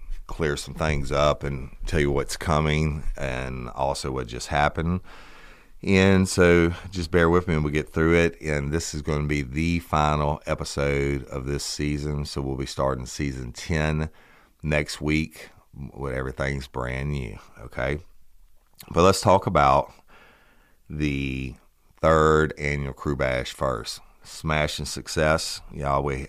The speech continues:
we had a V I P event Friday night at the Basin in Baton Rouge. Brian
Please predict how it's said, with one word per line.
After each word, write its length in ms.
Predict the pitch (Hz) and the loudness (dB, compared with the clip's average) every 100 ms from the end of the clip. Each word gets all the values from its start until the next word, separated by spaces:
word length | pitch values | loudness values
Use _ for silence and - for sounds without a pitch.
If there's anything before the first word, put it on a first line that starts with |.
| - | -6
we 100 | 76 | -2
had 100 | 71 | -2
a 60 | 65 | 0
V 160 | 71 | 2
I 100 | 73 | 2
P 220 | 71 78 | 2 -2
event 320 | 73 73 73 - | 0 0 -2 0
Friday 360 | 73 73 73 | 2 2 2
night 400 | 73 71 73 78 - - - - - - - - 82 | 0 0 0 -2 -10 -20 -20 -20 -20 -20 -20 -6 -6
at 140 | 80 | -2
the 80 | 71 | 0
Basin 680 | 69 71 78 - 80 87 85 | 2 2 0 -2 -2 -2 -4
in 140 | 82 76 | -4 0
Baton 300 | 71 71 67 | 0 0 -2
Rouge. 480 | 71 73 82 82 - - - | 0 2 0 -2 -10 -18 -12
Brian 720 | 69 73 73 73 76 73 | -2 0 2 2 0 -2